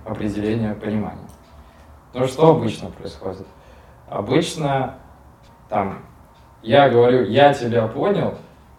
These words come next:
не тогда, когда я понял тебя, а тогда, когда я понял себя по поводу тебя. То есть, э, когда у меня что-то, то, что ты говоришь, там, то, что с тобой происходит, ты делаешь,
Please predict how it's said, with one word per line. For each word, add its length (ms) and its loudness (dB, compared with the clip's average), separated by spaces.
не 140 -4
тогда, 360 4
когда 320 2
я 140 4
понял 480 -2
тебя, 480 2
а 140 -10
тогда, 380 2
когда 280 0
я 80 2
понял 360 -2
себя 360 2
по 120 0
поводу 360 0
тебя. 400 -6
То 100 0
есть, 320 -2
э, 420 0
когда 340 4
у 40 2
меня 460 -2
что-то, 960 -2
то, 80 6
что 160 2
ты 140 0
говоришь, 580 -2
там, 240 -16
то, 100 0
что 160 -4
с 60 -10
тобой 320 0
происходит, 580 -4
ты 140 -8
делаешь, 500 0